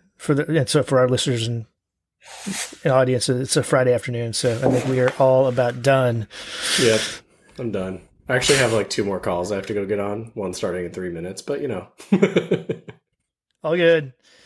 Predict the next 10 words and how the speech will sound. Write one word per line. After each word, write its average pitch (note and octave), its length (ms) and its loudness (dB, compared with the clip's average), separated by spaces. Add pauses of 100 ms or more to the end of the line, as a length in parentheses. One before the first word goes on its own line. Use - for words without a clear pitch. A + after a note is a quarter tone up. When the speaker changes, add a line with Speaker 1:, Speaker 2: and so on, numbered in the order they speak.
(160)
Speaker 2:
All G#2+ 80 -20
good. G2+ 200 -18 (440)
Speaker 1:
All F3 40 2
right. G3+ 360 4 (120)
Thanks, G#3 240 0
everyone, G#3 260 4
for G3+ 140 -2
listening G#3 560 -2
and, D#3+ 520 2
uh, D#3 600 2